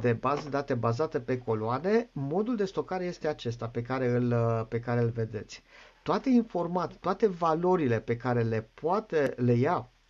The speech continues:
uh, un anumit câmp, în diversele înregistrări din care face parte, sunt de fapt memorate împreună.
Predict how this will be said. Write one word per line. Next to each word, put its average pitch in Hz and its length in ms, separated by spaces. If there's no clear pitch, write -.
uh, 110 340
un 139 180
anumit 147 480
câmp, 113 420
în 135 200
diversele 160 720
înregistrări 131 580
din 127 120
care 113 200
face 127 300
parte, 185 360
sunt 208 220
de 196 60
fapt - 340
memorate 151 680
împreună. 131 600